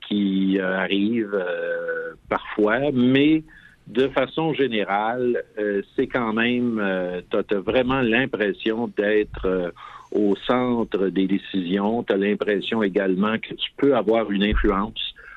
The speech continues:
auprès, euh, à la fois de la machine administrative, auprès de la, de, des orientations d'un parti, des orientations gouvernementales. Alors ça, c'est très stimulant, euh,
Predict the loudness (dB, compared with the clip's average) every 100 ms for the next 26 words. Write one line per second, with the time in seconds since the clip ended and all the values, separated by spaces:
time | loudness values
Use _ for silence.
0 | -20 _ 0 0 0 0 2 2 2 0
1 | -2 -2 0 -2 -2 -4 -6 -6 -2 -2
2 | 0 0 0 0 -2 0 0 0 -2 -2
3 | -4 -4 -4 -2 0 4 4 2 0 0
4 | 0 2 2 0 0 -2 -2 -4 -4 -6
5 | -10 -14 -8 0 0 2 0 2 2 2
6 | 2 0 0 -2 -2 -2 -2 -6 -8 _
7 | -2 0 0 0 0 2 2 2 0 0
8 | -4 -2 -2 -2 -4 -6 -2 0 0 -2
9 | -8 -20 -14 -4 -2 -2 -4 0 0 0
10 | -4 0 2 2 0 _ -6 -2 0 0
11 | 0 -2 -2 -2 -2